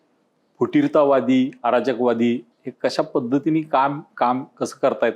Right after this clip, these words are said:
काय करतायत, याची थोडी माहिती घेण्यासाठी आज आपल्याकडं जे आलेले आहेत माहिती देण्यासाठी, ते आहेत श्रीयुत संदीपजी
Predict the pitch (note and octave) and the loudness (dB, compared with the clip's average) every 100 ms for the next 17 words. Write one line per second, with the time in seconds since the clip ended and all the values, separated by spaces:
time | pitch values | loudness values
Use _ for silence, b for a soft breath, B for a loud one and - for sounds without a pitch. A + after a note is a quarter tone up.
0 | - A#2+ A#2 G#2 A#2 F#2 - _ _ _ | 0 0 0 0 -2 -2 -10 _ _ _
1 | _ _ - B2 D3 D3+ D#3+ C#3 A2+ A2 | _ _ -10 -4 0 2 2 2 0 2
2 | C#3+ D3 C#3+ D3 C#3+ A#2 - _ A#2+ B2 | 0 0 0 2 2 2 -2 _ 0 0
3 | G#2+ B2+ B2+ C3 C3 B2+ C3 - A#2+ B2 | 0 0 2 2 2 2 0 -4 -2 0
4 | A2 A#2+ C3 A#2 G2+ - G#2 A#2 A2 A2+ | 2 2 2 2 0 -6 -6 -2 -2 0
5 | B2+ A2+ A2+ - _ _ _ _ _ _ | -2 -2 -2 -4 _ _ _ _ _ _
6 | B2+ C3 - B2+ C3+ C3 - _ - - | 0 0 -2 0 0 0 -4 _ -20 -20
7 | - A#2 A#2 B2 A2+ B2 B2+ B2+ B2+ | -4 0 2 0 0 2 4 4 2